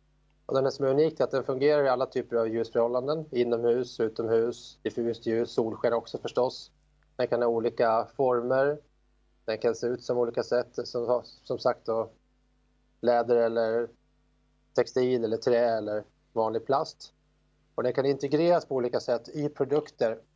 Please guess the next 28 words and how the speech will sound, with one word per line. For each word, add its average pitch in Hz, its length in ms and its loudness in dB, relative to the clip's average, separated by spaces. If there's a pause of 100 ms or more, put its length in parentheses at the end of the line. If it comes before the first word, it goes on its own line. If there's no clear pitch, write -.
(260)
utan 143 260 0
att 139 120 -4
påverka 131 480 0
själva 127 220 -2
produktens 143 520 0
design. 127 380 -2
Här 127 140 -6
har 123 100 0
vi 120 60 -2
en 120 100 -4
hörlur, 127 340 0 (840)
ett - 60 -12
exempel, 151 520 -2
eh, 120 680 -2
där 117 400 0 (340)
själva 117 280 0
bygeln 123 460 0
här 127 200 0
då 107 220 -4 (580)
är 123 480 0 (120)
gjord 123 420 0
med 117 260 -2
våran, 107 400 -2 (800)
eh, 113 160 0
teknik 151 400 -2
som 117 120 -6
heter 113 140 -4
Powerfoil. 143 580 -2